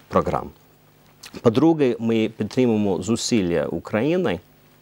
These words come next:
з демократичного контролю та модернізації її сектору безпеки. Наша спільна мета — система безпеки, яка може захищати країну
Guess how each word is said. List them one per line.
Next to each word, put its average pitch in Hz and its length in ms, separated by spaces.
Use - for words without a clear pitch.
з - 80
демократичного 107 720
контролю 147 580
та 107 360
модернізації 101 880
її 98 180
сектору - 520
безпеки. - 560
Наша 117 560
спільна 110 540
мета — 151 560
система 113 540
безпеки, 104 760
яка 92 240
може 110 460
захищати 104 640
країну 139 640